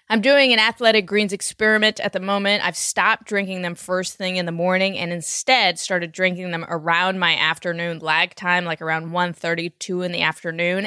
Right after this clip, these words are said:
And I feel like it stretches out my energy so perfectly for the rest of the day. What is in this magical green drink, you ask? With one delicious scoop of Athletic Greens, you're absorbing seventy-five high-quality vitamins, minerals, whole food sourced superfoods,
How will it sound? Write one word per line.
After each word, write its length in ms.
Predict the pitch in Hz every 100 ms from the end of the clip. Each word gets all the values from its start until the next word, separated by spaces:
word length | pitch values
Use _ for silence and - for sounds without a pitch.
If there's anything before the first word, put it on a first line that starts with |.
| -
And 120 | 180
I 200 | 175 202
feel 240 | - 202 190
like 160 | 180
it 100 | 170
stretches 480 | - - 180 185 180
out 180 | 175 165
my 200 | 170 180
energy 420 | 165 175 165 170
so 460 | - - 202 202 196
perfectly 580 | - 196 160 - 165
for 160 | 160 170
the 100 | 156
rest 360 | 151 160 - 160
of 100 | 147
the 60 |
day. 340 | 160 156 160 - -
What 140 | 247
is 160 | 262 220 -
in 300 | 226 233 220
this 260 | 226 220 202
magical 540 | 180 196 196 208 196
green 340 | 175 196 196
drink, 320 | 180 180 196 220
you 100 | 208
ask? 340 | 208 226 - _ _
With 160 | 226 220
one 240 | 202 233
delicious 380 | 233 233 240 220
scoop 280 | - 214 208
of 120 | 185
Athletic 420 | 185 202 190 175
Greens, 400 | 175 180 190 202
you're 140 | 190 196
absorbing 460 | 175 185 175 165
seventy-five 800 | - - 226 220 240 208 180 160 -
high-quality 600 | - 214 214 214 202 175
vitamins, 600 | 160 190 190 175 156 - -
minerals, 520 | 208 202 170 156 -
whole 220 | - 226 320
food 380 | - 226 175
sourced 480 | - - 170 165 -
superfoods, 640 | 214 196 190 190 175 156